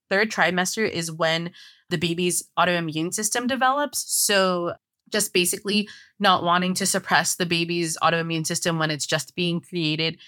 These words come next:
and having them be more vulnerable to infections and other diseases once coming out of the womb. So that's, um, something to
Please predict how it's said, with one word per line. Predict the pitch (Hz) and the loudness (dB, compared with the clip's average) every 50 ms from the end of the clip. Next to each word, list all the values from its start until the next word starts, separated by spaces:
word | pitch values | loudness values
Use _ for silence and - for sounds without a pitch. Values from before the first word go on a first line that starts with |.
| - _ _ | -20 _ _
and | - 180 196 | -2 0 0
having | 185 180 175 165 180 180 | 2 2 2 2 2 2
them | 175 170 165 160 165 160 | 2 2 2 2 0 -2
be | 151 180 175 170 | -2 -2 0 0
more | 170 170 160 160 156 156 151 151 | 0 0 0 0 -2 -2 -4 -4
vulnerable | - 170 165 165 165 160 160 151 156 156 151 156 156 _ _ _ _ _ _ | -4 -2 -2 -2 -2 -4 -6 -6 -8 -8 -8 -10 -12 _ _ _ _ _ _
to | - - - 202 185 175 170 | -4 -2 0 2 2 2 2
infections | - 170 165 - 165 147 - - - - 175 160 160 160 160 160 160 151 | 0 0 0 2 0 0 0 0 -2 0 0 0 0 -2 -4 -6 -8 -8
and | - - 170 160 160 - | -4 -2 0 0 2 2
other | - 156 165 160 | 0 0 0 -2
diseases | 160 160 160 156 156 156 151 156 156 156 151 151 147 143 | -2 -4 -4 -2 -2 -2 -2 -2 -2 -2 -2 -2 -4 -2
once | 160 165 147 139 - | -2 -2 0 0 -2
coming | - - 175 160 156 156 147 143 143 - - _ _ _ _ _ | -4 -2 0 0 2 2 0 -2 -4 -6 -10 _ _ _ _ _
out | - 156 147 | 2 2 2
of | 151 147 143 | 2 0 -2
the | 151 139 | -4 -2
womb. | 143 - 131 - - 202 - _ _ _ _ _ _ _ _ | -2 -2 -2 -4 -6 -12 -18 _ _ _ _ _ _ _ _
So | _ - 220 202 190 | _ 0 2 2 4
that's, | 185 202 208 226 220 - - - - - - | 4 4 4 2 2 0 -2 -4 -4 -2 2
um, | 180 180 170 165 156 160 | 2 4 4 4 2 0
something | 165 - 208 185 185 196 185 180 185 | -2 -2 -2 -2 0 -2 -2 -2 -2
to | - - 185 180 175 170 165 165 165 165 160 | -2 -2 0 -2 0 -2 -2 -4 -4 -4 -6